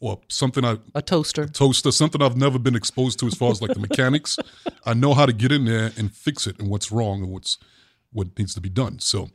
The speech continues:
Speaker 2: So I wanna talk about law of attraction. If you don't mind, I wanna share how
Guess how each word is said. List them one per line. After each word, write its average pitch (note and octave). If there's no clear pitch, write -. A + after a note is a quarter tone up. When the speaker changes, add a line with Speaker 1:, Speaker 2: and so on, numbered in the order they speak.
Speaker 2:
So -
I A3+
wanna B3
talk A3+
about F#3
law E3+
of D#3+
attraction. D3
If A#3+
you D4+
don't G#3+
mind, D3
I A3+
wanna D4+
share C#3+
how E3